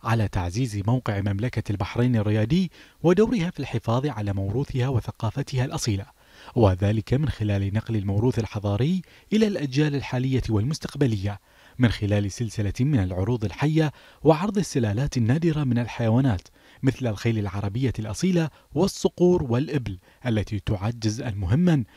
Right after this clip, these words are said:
من تراث المملكة، كونها تستخدم في العديد من المناسبات الاجتماعية والثقافية. كما حرص المعرض على مدى الأعوام الماضية على عرض الفنون الشعبية مثل العرضة البحرينية وغيرها من الفنون التي تعد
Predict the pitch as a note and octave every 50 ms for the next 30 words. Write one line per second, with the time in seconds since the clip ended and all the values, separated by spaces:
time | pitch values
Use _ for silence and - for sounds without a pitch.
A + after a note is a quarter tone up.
0 | - - - - G3+ G#3 - G#3 A3+ A3+ G#3+ - E3 C3+ C#3 B2+ A2+ G2 F2+ -
1 | - F#2+ - _ _ _ _ _ _ - - A2 G#2+ G#2+ G#2 F#2 E2 G2 B2 B2+
2 | - - G#2+ - - B2+ - - A2 G2+ G#2 B2 A#2 - A2+ G2 F2 F2 F2+ F#2+
3 | A#2+ C#3 B2 A#2+ A2 A2 G#2+ G#2 G2+ G#2+ G#2+ G#2 G2 - - A#2 A#2+ C#3+ C3 -
4 | A#2+ G#2+ - - - C#3+ C3+ C#3 C3+ D3 F3 F3+ F3+ F3 F3+ E3+ - A3+ - -
5 | - - - G2+ G#2 - - - _ _ _ _ - - - - - - - A2
6 | G2 G#2 F2+ - - A2+ A2 - - G#2+ G2 G2+ A2 A2+ A2 A2 G#2 A2 A2+ G#2+
7 | G2+ G2 G2+ G2+ G#2+ A2+ A#2 A2+ G#2 G2+ F#2+ G2 A2+ C3 B2 A2+ G#2 G2+ G#2+ C3+
8 | E3 D3 D#3+ D3+ D3 C#3 - _ _ _ - - - - D#3+ F3 F3+ E3+ - A3+
9 | A3+ - G#3+ F3+ C3+ - C3+ A#2 C3 D#3+ D3+ A#2+ - - A#2+ G2+ G2 C#3 D3 A#2
10 | G2+ E2+ - _ _ _ _ - A#2 G#2+ - - A#2+ G2+ F#2+ - - G#2+ G#2+ A#2+
11 | A#2 - - G#2+ F#2+ - - - - G#2 G2 A2+ D3+ E3+ D#3+ C#3 B2 - _ -
12 | - _ - E3 E3+ F3 G3 A3+ A#3+ A#3+ G#3 D3 D3 C#3+ B2 A2+ G#2+ F#2+ - -
13 | G#2 G#2 G#2 B2 C3+ A#2+ G2 G2 F#2+ F2+ - G#2+ - - A2 A2+ G#2 G#2 G2